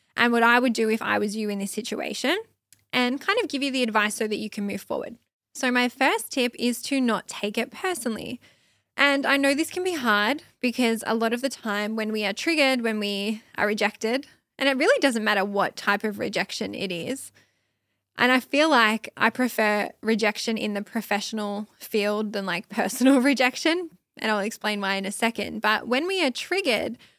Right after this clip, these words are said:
of course we wanna, like, tell ourselves the shit stories about ourselves because that's almost like our default coping mechanism. But it is not true.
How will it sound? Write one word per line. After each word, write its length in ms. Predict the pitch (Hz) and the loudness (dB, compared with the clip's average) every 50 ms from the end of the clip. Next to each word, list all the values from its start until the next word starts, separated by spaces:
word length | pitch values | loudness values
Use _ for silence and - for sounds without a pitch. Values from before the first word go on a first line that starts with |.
| _ _ _ | _ _ _
of 120 | - 262 - | -6 -6 -4
course 320 | - - 339 415 427 - | 0 4 4 4 4 2
we 80 | 330 302 | 0 0
wanna, 240 | 247 240 233 226 220 | 2 2 0 2 2
like, 220 | 208 202 202 - | 2 0 0 -2
tell 200 | - - - 220 | -4 -2 0 0
ourselves 440 | 214 208 214 208 - 196 185 202 196 | 2 0 0 -2 -2 -2 -2 -4 -4
the 80 | 208 208 | -6 -6
shit 220 | - - 220 - | -4 -4 -6 -6
stories 400 | - - 214 208 196 196 190 190 | -6 -4 -4 -2 -2 -2 -4 -4
about 240 | - 202 202 185 180 | -2 0 0 0 0
ourselves 540 | 185 190 - - 190 185 - 214 - - - _ _ _ - | 0 -2 -2 -2 -4 -4 -4 -6 -10 -14 -16 _ _ _ -4
because 460 | 247 240 220 247 233 226 220 220 - - - - _ _ - | -4 0 2 2 2 2 0 -2 -6 -12 -18 -20 _ _ 2
that's 180 | 240 254 254 | 2 2 2
almost 360 | - - 320 330 339 359 339 | 2 0 0 2 2 0 2
like 140 | - 320 311 | 0 0 2
our 140 | 294 262 233 | 4 2 4
default 520 | 214 220 220 214 202 - 208 - - - _ _ _ _ _ - | 4 2 0 0 0 0 -2 -2 -2 -6 _ _ _ _ _ -4
coping 360 | - 226 214 208 214 214 214 | -2 -2 -2 0 -2 -4 -4
mechanism. 640 | 202 190 - - - - - - - - - 247 - _ _ - - - - _ _ - | -4 -6 -6 -8 -10 -8 -8 -10 -10 -10 -12 -14 -16 _ _ -20 -20 -20 -20 _ _ 2
But 260 | 240 226 226 214 - _ _ _ _ _ - | 2 4 4 2 -2 _ _ _ _ _ -2
it 100 | 269 269 | 0 0
is 160 | 277 254 240 | 2 2 2
not 320 | 240 240 208 - - _ | 0 0 0 -2 -4 _
true. 420 | - - - 208 127 85 - 233 | -6 -4 -2 -2 -2 -4 -6 -8